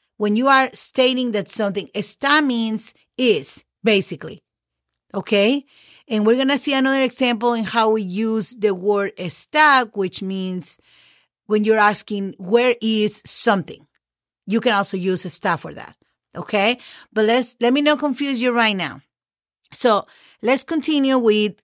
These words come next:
"¿Cómo estás?", which means, "How are you?", one person, uh, doing, or "¿Cómo están?", which means, "How are you doing?", as many people.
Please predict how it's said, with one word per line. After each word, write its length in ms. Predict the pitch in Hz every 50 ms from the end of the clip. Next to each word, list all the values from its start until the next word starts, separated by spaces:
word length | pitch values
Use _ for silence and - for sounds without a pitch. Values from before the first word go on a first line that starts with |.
| _ -
"¿Cómo 280 | - 208 220 240 285
estás?", 720 | 330 - - - 233 208 196 190 220 294 311 - - - - _ _
which 220 | - 208 214 220 -
means, 400 | 220 208 202 202 190 - - - _ _ _
"How 180 | - 226 220 220
are 80 | 214
you?", 680 | 208 202 196 196 233 285 311 294 247 214 208 220 233 - 180
one 280 | 175 202 214 254 294
person, 560 | - 233 202 185 165 - 185 185 202 254 262 - _ _ _ _ _ _ _ _ _ _ _ _ _ _
uh, 260 | - 208 196 185 180
doing, 420 | 175 170 202 185 160 160 214 254 254 _ -
or 320 | 190 190 185 190 214 214 - _ _ _
"¿Cómo 240 | - 240 240 247 302
están?", 640 | 359 339 - - - 277 254 240 226 220 220 233 277 392 440 453 _ _
which 220 | - 226 220 - 247
means, 420 | 240 247 247 240 240 240 - -
"How 320 | - 254 247 240 233 226 226
are 260 | 214 214 208 208 - - _ _ _ _ _ _ _ _ _ _ _ _
you 580 | 214 185 190 202 254 302 320 320 320 302 269 240
doing?", 460 | 202 233 220 214 214 208 208 208 202
as 240 | 185 190 - - 190
many 380 | 196 196 214 208 196 185 170
people. 440 | 147 - 156 151 - - - -